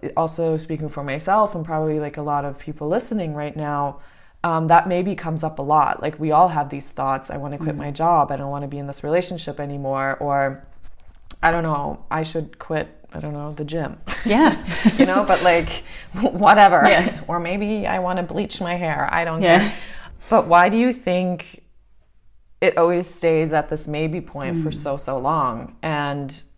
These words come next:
Speaker 1: what do you think is, like, something people can start doing to sh-,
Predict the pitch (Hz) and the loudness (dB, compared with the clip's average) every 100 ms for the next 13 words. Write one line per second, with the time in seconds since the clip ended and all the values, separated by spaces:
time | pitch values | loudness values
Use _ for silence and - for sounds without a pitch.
0 | - 147 151 151 170 165 160 151 151 139 | -14 -4 0 0 0 -4 -4 -4 -4 -8
1 | - 160 147 151 139 - 147 151 147 139 | -6 -4 -2 -2 -2 -4 -6 -4 -4 -2
2 | 135 135 127 - - 151 151 139 139 127 | -2 -4 -8 -10 -8 -4 -4 -4 -6 -6
3 | - 131 123 - 147 147 139 127 135 135 | -2 -2 -2 -4 -2 -2 -2 -4 -4 -4
4 | 131 127 110 - - | -2 -2 -6 -10 -10